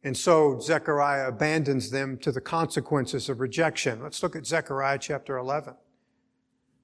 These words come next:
in, uh, in verses seven to nine. "So I pastured the flock, marked for slaughter, particularly the oppressed of the flock. Then I took two staffs and called one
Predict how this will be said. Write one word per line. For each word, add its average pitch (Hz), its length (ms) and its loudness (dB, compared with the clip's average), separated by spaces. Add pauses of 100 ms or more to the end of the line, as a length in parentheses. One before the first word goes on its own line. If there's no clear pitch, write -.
(300)
in, 123 220 -20
uh, 120 180 -20 (1300)
in 131 100 -14
verses 139 340 -4
seven 123 520 0 (180)
to 147 100 -2
nine. 127 420 0 (1300)
"So 302 160 4
I 254 100 8
pastured 156 480 4
the 135 80 -4
flock, - 720 -2 (1600)
marked 143 280 2
for 143 140 -6
slaughter, 165 480 0
particularly 151 480 0
the 131 100 0
oppressed 151 420 -2
of 135 60 0
the 131 80 -6
flock. 151 420 0
Then 139 120 0
I 135 80 0
took - 280 -4
two 156 160 0
staffs 156 440 -2
and 139 120 -4
called 147 260 0
one 135 420 -4